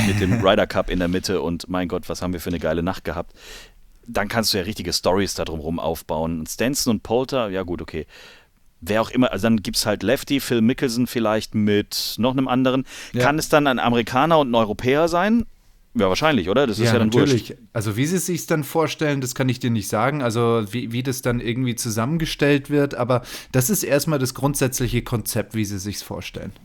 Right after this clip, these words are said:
Speaker 1: Mhm. Finde ich interessant. Also sie muss-, sie müssen ja was anderes machen als die D P World Tour oder die U S P G A Tour. Das hat natürlich nochmal einen anderen, anderen, äh, äh,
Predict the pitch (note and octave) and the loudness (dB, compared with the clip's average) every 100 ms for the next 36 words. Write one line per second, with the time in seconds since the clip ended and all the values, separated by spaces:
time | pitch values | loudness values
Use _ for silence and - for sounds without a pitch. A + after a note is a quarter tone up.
0 | - F#2+ F2+ F#2+ - - - - - - | -6 -4 -2 -4 -6 -16 -6 -6 -4 -8
1 | - D3+ F3 E3 C#3+ C#3 D3+ F#2+ - - | 0 2 4 2 0 2 2 2 0 -12
2 | - - - A#2 A#2 A#2 C3+ F3+ - B2+ | -20 -18 -2 2 4 6 8 8 6 4
3 | B2 D#3 - D#3+ A#2+ G#2 - G#2+ F#2+ - | 6 8 8 6 6 4 4 2 4 2
4 | F#2+ F2 F#2+ F2+ - - - F#2 E2+ F2 | 0 0 0 0 0 -2 -4 -6 -4 -4
5 | G2 F2+ F#2 - G2 F2 F2+ F2+ F2+ E2+ | -2 2 2 2 0 2 2 0 0 0
6 | - F2 E2 C#2+ D2+ - G2 B2 - - | 0 -4 -4 -4 -4 0 0 0 -4 -18
7 | - - F2 - G#2+ A#2 B2 B2 A#2+ A#2 | -8 -2 0 0 0 0 0 2 2 4
8 | A#2 A#2+ A#2 A2 A#2 A2 A2+ A2 - - | 4 4 4 4 4 6 6 6 2 -14
9 | - - - - A#2 A#2 A2+ A2+ A2+ A2+ | -20 -20 -20 -2 4 6 6 6 6 4
10 | G#2+ G#2+ G#2 G#2+ G#2 G#2 | 2 0 2 2 2 0